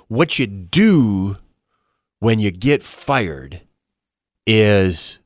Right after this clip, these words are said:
so paramount as to what the man is. And I, I give credit to Carson Wentz because he's got enough money he could go out and hunt. He could make sure that injuries don't end his career. So he's been injured, and quality of life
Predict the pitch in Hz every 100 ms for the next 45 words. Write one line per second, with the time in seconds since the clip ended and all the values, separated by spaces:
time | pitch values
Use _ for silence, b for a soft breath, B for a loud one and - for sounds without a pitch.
0 | - - - 139 - 120 123 95 85 -
1 | - 92 - 104 95 101 98 98 101 98
2 | 95 95 71 - - 101 98 85 98 98
3 | 104 107 - - 110 107 101 104 98 -
4 | 92 95 82 - - _ _ - 101 98
5 | 92 - 110 95 104 107 107 101 98 101
6 | 95 107 92 98 95 95 98 80 - -
7 | b b b b b 110 107 107 - 110
8 | 104 98 95 - - 117 101 85 73 -
9 | - 98 95 98 101 95 80 95 90 -
10 | - - 98 98 78 - 92 87 - B
11 | B B 110 90 104 143 113 85 78 65
12 | _ _ _ _ _ 92 92 92 90 82
13 | - 110 120 117 110 98 143 95 -